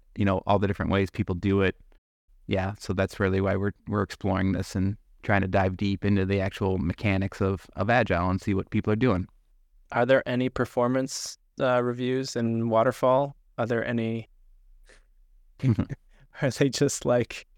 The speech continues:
Speaker 2: "It's this big project that we planned and it'll be done when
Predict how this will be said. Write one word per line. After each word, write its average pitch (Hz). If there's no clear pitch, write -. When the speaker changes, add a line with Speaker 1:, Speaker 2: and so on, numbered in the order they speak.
Speaker 2:
"It's 160
this 160
big 175
project 160
that 131
we 143
planned 120
and 113
it'll 131
be 123
done 135
when 120